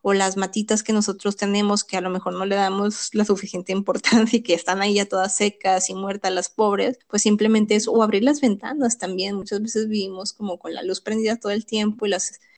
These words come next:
ventanas cerradas, y a veces ni siquiera ab-, abrimos la ventana como para que corra el aire del exterior, sentir si está húmedo, <laughs> si está frío, si ya hizo calor. Vivimos como en un ambiente demasiado controlado,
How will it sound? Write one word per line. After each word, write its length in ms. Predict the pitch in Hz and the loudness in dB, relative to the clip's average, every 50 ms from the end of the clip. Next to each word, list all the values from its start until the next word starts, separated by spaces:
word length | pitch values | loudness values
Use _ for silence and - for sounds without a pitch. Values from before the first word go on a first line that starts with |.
| _ - | _ -6
ventanas 460 | 185 185 196 190 196 190 196 202 202 | -4 -4 -2 -2 -2 0 0 0 0
cerradas, 600 | - 208 208 220 220 220 220 220 220 214 214 214 | 2 0 2 2 2 4 4 4 4 4 4 4
y 40 | 208 | 2
a 40 | 185 | 2
veces 200 | 180 185 - 214 | 2 0 2 0
ni 100 | 214 214 | 0 0
siquiera 400 | 214 202 - - 185 180 185 190 | -2 -4 -4 -2 0 2 2 2
ab-, 100 | 196 - - | 0 -2 -2
abrimos 400 | 190 185 185 190 190 190 196 208 | -4 -4 -4 -4 -4 -4 -2 0
la 80 | 202 | 0
ventana 400 | 196 190 196 196 185 185 185 185 - | 0 -2 -2 -4 -6 -6 -6 -8 -6
como 200 | 202 202 196 208 | -6 -8 -8 -6
para 240 | - 180 170 170 | -8 -8 -8 -8
que 120 | - - - | -10 -16 -6
corra 300 | _ - 170 175 180 175 | _ 0 0 0 0 0
el 100 | 202 202 | 0 0
aire 240 | 185 175 180 - 196 | 0 -2 -2 -2 -2
del 140 | 196 196 | -2 -2
exterior, 640 | 185 - - - 175 165 170 175 180 185 185 185 - _ - - - - - - | -4 -6 -6 -6 -6 -4 0 2 2 2 2 0 -4 _ -20 -20 -20 -20 -8 -4
sentir 420 | - - 196 190 185 190 190 190 | -2 -2 -2 0 0 2 2 2
si 140 | 190 220 214 | 2 2 0
está 240 | 208 - - 165 170 | 0 0 0 0 2
húmedo, 560 | 180 185 190 196 185 208 208 - - 226 202 | 2 0 2 2 2 2 4 4 4 2 2
<laughs> 0 | |
si 120 | - 202 165 | 2 0 0
está 200 | 160 - 170 165 | 0 0 -2 -4
frío, 420 | - - 202 196 202 196 202 202 | -2 -2 0 0 2 2 0 0
si 140 | 202 190 175 | 0 0 0
ya 80 | 185 | 0
hizo 260 | 196 190 196 - 185 185 | 0 0 -2 -4 -4 -4
calor. 400 | - 175 175 190 196 202 208 - - - - - _ _ | -4 -6 -4 -2 -2 -2 -4 -4 -10 -20 -20 -20 _ _
Vivimos 300 | - 180 185 196 214 214 | -8 -6 -4 -4 -4 -4
como 160 | - 226 220 | -2 -2 -2
en 60 | 208 | 0
un 80 | 202 202 | 0 0
ambiente 320 | 202 214 214 202 202 202 | 0 0 0 0 -2 -4
demasiado 480 | - 208 202 190 190 - 196 196 196 196 | -4 -4 -4 -2 -2 -2 -2 -2 -2 -2
controlado, 720 | - 202 208 214 202 202 214 220 214 214 214 214 254 | -2 -4 -2 -2 0 0 2 2 2 2 2 0 -2